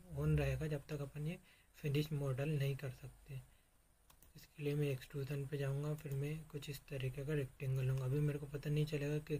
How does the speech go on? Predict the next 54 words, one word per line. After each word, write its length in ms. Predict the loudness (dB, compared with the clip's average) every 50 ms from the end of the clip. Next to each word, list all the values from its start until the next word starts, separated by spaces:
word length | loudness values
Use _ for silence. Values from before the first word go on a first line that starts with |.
| -2 -2
कहाँ 180 | -2 0 0 0
पर 160 | 0 -2 -2
मैं 160 | -2 0 0
edit 280 | 0 0 0 -2 -4 -4
कर 160 | -6 -6 -6
रहा 160 | -4 -2 -2
हूँ, 140 | -4 -4 -6 -10 -14 -20 -20 -20 -20 -12 -4
सही 100 | -2 -2 -2
proper 420 | -2 0 0 0 0 0 0 2
हो 120 | 4 4 4
रहा 120 | 4 2
है 80 | 0 -2
कि 160 | -2 -2 0
नहीं 160 | 2 2 2
हो 120 | 2 2 2
रहा, 180 | 0 0 -2 -6 -10 -18 -20 -20 -20
इसलिए 280 | -14 -8 -2 0 2 2
मैं 140 | 2 0
इसके 220 | 0 -2 -4 -4 -4
top 260 | -2 0 -2 -2 -2 -4 -6
पे 80 | -4 -2
जाऊँगा। 400 | 0 0 0 0 -2 -4 -4 -6 -10 -16 -20 -20 -20 -10 -4
अभी 140 | -2 0 0
मैं 180 | 0 0 0
आपको 320 | 0 -2 -4 -2 2 6 8
एक 160 | 8 8 6 4 -4 -8
तरीके 340 | -6 -4 -4 -4 -4 -4
से 160 | -4 -4 -4 -4 -4 -6 -10 -14 -18 -20 -14 -8
बनाना 340 | -4 0 2 2 2 2 2
बता 280 | 0 -2 -2 -4 -4 -2
रहा 120 | -2 0
हूँ 120 | 0 -2 -2
कि 100 | -2 -4
अपन 240 | -4 -4 -4 -4 -6 -6 -6
कैसे 380 | -6 -6 -4 -4 -4 -4 -4 -6 -10 -16 -20 -20 -20 -20 -20 -12 -4
एक, 160 | -2 -2 -2 -2 -6 -14 -20 -20 -20 -12
मतलब 340 | -6 -4 -2 0 2 4 4
interior 520 | 4 4 2 0 0 2 2 4 4 4
में 140 | 4 2 2
work 220 | 2 2 0 0 -2
करते 320 | -2 -4 -4 -4 -4 -4
हैं, 100 | -2 -2
अपन 240 | -2 -2 -2 -4 -4
को 220 | -4 -4 -6 -8 -8 -12 -18 -20 -20 -20 _ _
table 300 | -2 0 2 2 2 2 2
बनाना 360 | 2 2 2 4 4 4 2
पड़ती 400 | 2 0 -2 -4 -4 -4 -4 -2
है, 200 | 0 2 2 2
वो 160 | 0 0 0 0
अपन 260 | -2 -2 -2 -4 -4
कैसे 320 | -2 -2 -4 -4 -2 -2 -2
बना 260 | 0 2 2 2 2
सकते 340 | 0 0 -2 -4 -8 -8 -8
हैं। 140 | -8 -8